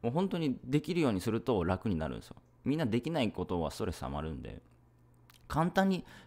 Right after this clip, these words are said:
簡単にできることに対してストレスって溜まりますかと。簡単に動画撮れるのにストレス溜まるかっていうと、あんま溜まんないんですよ。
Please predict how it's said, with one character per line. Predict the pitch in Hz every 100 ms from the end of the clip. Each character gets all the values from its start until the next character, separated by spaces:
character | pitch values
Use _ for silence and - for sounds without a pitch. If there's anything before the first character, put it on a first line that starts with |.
| -
簡 | 180 208
単 | 269 226
に |
で | 214 214
き | 262
る |
こ | 190 127
と | 104
に | 92
対 | 113 101
し | 90
て | 90
ス | -
ト | 143
レ |
ス | 120 -
っ |
て | - -
溜 | -
ま | 92 110
り |
ま | 131 143
す |
か | -
と。 | - - - - - - - - - _ - - - -
簡 | - 170
単 | 180 180
に |
動 | 165 170
画 | 165
撮 | 165
れ | 160
る |
の | 101 73
に | 82
ス | 90
ト | 135
レ | 107
ス |
溜 | -
ま | 85 98
る | -
か | 87
っ |
て | -
い | 62
う |
と、 | - 82
あ | 151
ん |
ま | 196
溜 | 170
ま | 143 170
ん |
な | 160
い |
ん | 101
で |
す |
よ。 | -